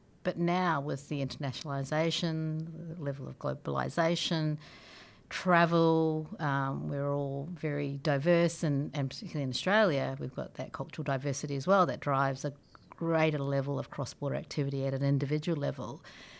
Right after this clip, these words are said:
So, so the profile of payment is, is really quite different to where it was a couple of decades ago. Um, and, and so it just demonstrates why payments at, at an infrastructure level as much as at a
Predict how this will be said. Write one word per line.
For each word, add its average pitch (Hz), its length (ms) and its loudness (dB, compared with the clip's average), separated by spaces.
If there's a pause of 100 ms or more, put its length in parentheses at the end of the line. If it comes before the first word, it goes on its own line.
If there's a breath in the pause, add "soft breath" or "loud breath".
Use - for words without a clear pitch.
(160 loud breath)
So, 190 300 4
so - 160 2
the 175 100 2
profile 196 520 6
of 139 100 4
payment 143 440 2
is, - 380 -6
is 143 200 -4
really 170 400 2
quite - 320 0
different 131 420 -4
to 151 100 -4
where 143 180 0
it - 80 -4
was 139 600 -2
a - 20 -16
couple - 240 -8
of 139 80 -2
decades 139 460 -6
ago. 135 240 -6 (640 loud breath)
Um, 143 420 0
and, 165 200 -2
and 190 180 4
so 175 140 6
it 160 140 2
just - 360 -2
demonstrates 156 540 0
why 156 260 4
payments 147 920 -4 (300)
at, 151 420 -4
at 151 100 2
an - 100 0
infrastructure 180 560 0
level 147 320 0
as 139 160 -2
much 147 340 -2
as 139 320 -4
at 143 140 -2
a 139 260 -2